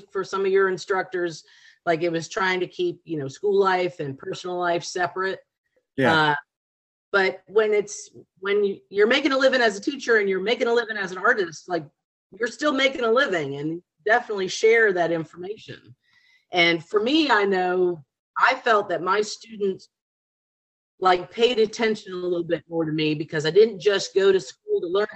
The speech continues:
Speaker 1: how to teach other people how to do this, that I was actually doing what I was talking about. And that is a huge value in the classroom,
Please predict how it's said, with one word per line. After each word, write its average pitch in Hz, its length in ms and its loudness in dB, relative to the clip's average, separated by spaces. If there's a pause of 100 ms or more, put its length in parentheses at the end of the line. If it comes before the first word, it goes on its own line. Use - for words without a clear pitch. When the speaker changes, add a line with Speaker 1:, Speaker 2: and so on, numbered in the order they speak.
(160)
Speaker 1:
how 190 80 -10
to - 60 -20
teach 240 260 -8
other 202 180 -4
people 202 300 -8
how 170 120 4
to 160 60 -8
do 165 220 -2
this, 151 260 -6
that 160 100 -6
I 196 180 4
was 180 160 -4 (100)
actually 165 520 -6 (200)
doing 165 400 2
what 151 140 -2
I 147 80 -2
was 135 140 -6
talking - 420 -18
about. - 40 -20 (920)
And 160 220 -2
that 190 260 4
is 156 180 -4
a 151 40 -4
huge 202 1080 -8 (240)
value 170 420 4
in 139 120 -2
the 120 60 -6
classroom, 127 600 -6